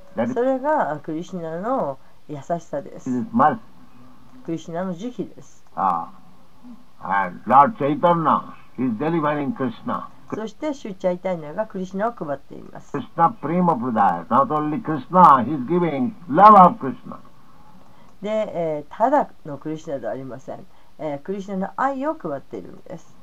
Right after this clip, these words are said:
Speaker 1: So, the Krishna consciousness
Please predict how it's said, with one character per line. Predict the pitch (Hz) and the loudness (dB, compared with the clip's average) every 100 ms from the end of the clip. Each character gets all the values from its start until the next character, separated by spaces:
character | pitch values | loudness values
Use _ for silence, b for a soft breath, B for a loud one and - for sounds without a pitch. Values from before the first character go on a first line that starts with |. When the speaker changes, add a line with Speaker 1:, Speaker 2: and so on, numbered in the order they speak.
| - | 0
Speaker 1:
So, | 170 160 135 143 180 - - - - - - - - | 4 6 8 10 8 6 -2 -18 -20 -20 -20 -14 -6
the | 151 147 131 107 90 - - - | -2 0 0 -2 -4 -14 -20 -10
Krishna | - - 214 226 | -8 -2 2 8
consciousness | 196 185 - 151 127 127 131 | 8 8 6 0 0 -2 -2